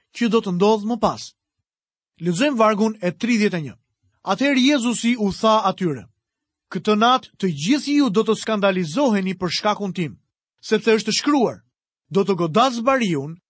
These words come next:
dhe delet e kopes do të shpëndahen.'" Ky është një citim nga profecia e Zakarias, të cilën e gjejmë të dokumentuar në librin e profetit Zakaria,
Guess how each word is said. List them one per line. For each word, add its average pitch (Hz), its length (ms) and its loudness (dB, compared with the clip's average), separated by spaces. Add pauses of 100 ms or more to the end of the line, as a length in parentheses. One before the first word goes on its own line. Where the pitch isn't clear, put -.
(160)
dhe 147 200 -6
delet 220 420 0
e 254 60 0
kopes 165 560 -2 (300)
do 180 180 0
të 190 180 -2
shpëndahen.'" 180 540 0 (680)
Ky 269 180 0
është 240 140 -2
një 262 120 0
citim 254 420 -2
nga 240 140 2
profecia 226 880 0
e 190 120 -2
Zakarias, 180 920 0 (300)
të 175 140 -6
cilën 277 300 0
e 226 60 4
gjejmë 226 240 0
të 226 80 2
dokumentuar 190 840 2 (360)
në 170 80 2
librin 254 460 2
e 220 100 0
profetit 247 480 0
Zakaria, 202 600 0